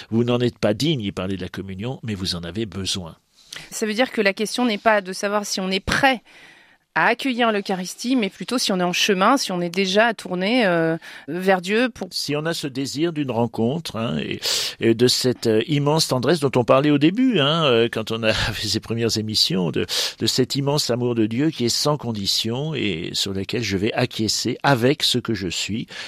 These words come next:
Speaker 1: avec peut-être une histoire cabossée, et cetera. Peut-être pas oublier que le premier canonisé de l'histoire, euh, c'est quand même, euh, le brigand, hein,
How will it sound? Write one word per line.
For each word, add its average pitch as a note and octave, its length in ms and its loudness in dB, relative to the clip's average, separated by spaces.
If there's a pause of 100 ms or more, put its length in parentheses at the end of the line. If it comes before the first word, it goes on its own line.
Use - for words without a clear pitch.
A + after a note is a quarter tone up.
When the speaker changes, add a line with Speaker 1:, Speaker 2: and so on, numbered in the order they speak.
(140)
Speaker 1:
avec G#2+ 320 0
peut-être A2 320 0
une G#2+ 120 -2
histoire A2+ 440 -2
cabossée, F#2+ 640 0
et - 20 -
cetera. - 460 -6 (300)
Peut-être - 160 -10
pas A2+ 100 4
oublier G2+ 460 2
que - 120 -6
le G#2 240 -2
premier C3+ 460 -4
canonisé C3 760 -2
de A#2+ 120 -2
l'histoire, B2 840 0
euh, F#2 220 -4
c'est G#2+ 240 0
quand G2+ 180 -8
même, A2 440 -6
euh, G2+ 180 -2
le C3+ 220 6
brigand, A#2 600 -4
hein, C3 200 -6